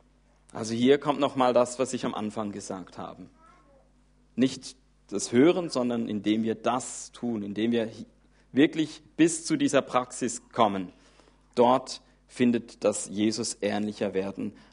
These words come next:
das Jesus nachahmen, seine Erfüllung, seine Vollendung. Und wir sehen, es ist also keine Einbahnstraße. Indem wir andere segnen, erfahren wir selber Segnen. Das eine und das,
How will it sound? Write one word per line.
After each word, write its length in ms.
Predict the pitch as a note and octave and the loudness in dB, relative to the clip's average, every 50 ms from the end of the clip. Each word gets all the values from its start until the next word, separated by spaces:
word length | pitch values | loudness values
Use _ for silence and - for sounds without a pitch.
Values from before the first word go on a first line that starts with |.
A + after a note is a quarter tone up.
| _ - | _ -6
das 260 | G2+ F#2+ - - - | -6 -6 -6 -6 -10
Jesus 460 | - F#2 G#2 G#2+ G2+ - G#2 - - | -6 -2 -2 -2 -2 -2 -6 -8 -8
nachahmen, 640 | G2 F#2 F#2+ G2 - - - F#2 F#2+ F#2+ G2 G2 G2 - - _ _ _ | -8 -8 -8 -8 -10 -10 -10 -10 -8 -8 -8 -10 -12 -14 -18 _ _ _
seine 320 | - - F#2+ G#2 G2 G2+ | -10 -8 -6 -4 -4 -4
Erfüllung, 580 | D#2+ F#2+ F#2 - - F#2+ F#2+ G#2 G2+ F#2 F#2 F#2 | -4 -6 -8 -8 -8 -6 -6 -6 -8 -10 -12 -16
seine 340 | - - - F2 F#2 G2 F#2+ | -16 -16 -16 -16 -16 -16 -12
Vollendung. 600 | - G#2 F#2+ - G2 G2 G2 G2+ - G2 G2 - _ _ _ _ _ _ _ _ _ - - _ _ _ _ _ - _ _ - _ _ - | -8 -6 -6 -4 -4 -6 -8 -8 -10 -12 -14 -16 _ _ _ _ _ _ _ _ _ -20 -20 _ _ _ _ _ -20 _ _ -20 _ _ 2
Und 140 | - D3 D3 | 4 6 6
wir 120 | E3 E3 | 6 6
sehen, 280 | D#3+ E3+ F3 G3+ A3+ A#3 | 6 6 4 4 4 2
es 100 | A3 - | 0 -2
ist 160 | G3+ F#3 - | -2 0 2
also 220 | - E3+ E3 F3+ | 2 2 2 0
keine 400 | E3 - D3+ D#3 E3+ F3+ F#3 D#3+ | -4 -2 -2 -2 -2 -2 -4 -4
Einbahnstraße. 1040 | C3+ C3+ C#3+ D3 D3 D3+ D3 C#3 C#3 C#3+ - - - - B2 - - - - - - - - _ _ _ _ _ _ _ _ _ _ _ _ _ _ _ _ _ _ _ _ _ _ | -4 -4 -4 -2 -2 -2 -4 -4 -4 -6 -10 -12 -12 -12 -12 -12 -12 -14 -16 -16 -18 -20 -20 _ _ _ _ _ _ _ _ _ _ _ _ _ _ _ _ _ _ _ _ _ _
Indem 340 | - A2+ A2 A2+ B2 A#2+ A2+ | -6 -4 -2 0 0 0 2
wir 160 | A2 A#2 - | 2 0 2
andere 400 | - B2+ D#3 G3+ G3+ G#3 G3 G3 | 2 2 2 0 0 -2 -4 -4
segnen, 600 | F3+ - E3 D#3+ D#3+ D#3 E3 E3+ D#3 D3+ D3+ D3+ - - _ _ _ _ - | -4 0 0 0 0 0 0 -2 -2 -2 -4 -6 -10 -16 _ _ _ _ -10
erfahren 560 | - A2+ A2 - B2 A2+ A2+ A2+ A2+ A#2 A#2 | -10 -10 -8 -8 -6 -4 -4 -4 -6 -8 -6
wir 160 | A2+ A#2 A2+ | -6 -6 -4
selber 460 | G#2+ - G2 F#2+ F#2+ F#2+ A2 A2 G2 G2 | -4 -6 -6 -8 -8 -10 -10 -10 -12 -12
Segnen. 580 | - - F#2+ F2+ G2 - - G#2 F2 F#2 - _ _ _ _ _ _ _ _ _ _ _ _ | -12 -10 -10 -10 -10 -12 -14 -14 -14 -14 -18 _ _ _ _ _ _ _ _ _ _ _ _
Das 200 | - A2 - - - | -10 -10 -8 -2 0
eine 420 | G#2 G#2+ A2 A2 A2+ A#2+ A#2+ A#2+ - - _ _ _ _ _ _ _ _ _ _ _ _ _ _ _ _ _ _ _ _ | 2 4 4 4 2 0 -2 -6 -10 -20 _ _ _ _ _ _ _ _ _ _ _ _ _ _ _ _ _ _ _ _
und 180 | - A#2+ A2+ - | -6 -4 -4 -4
das, 180 | G#2+ - - | -4 -4 -6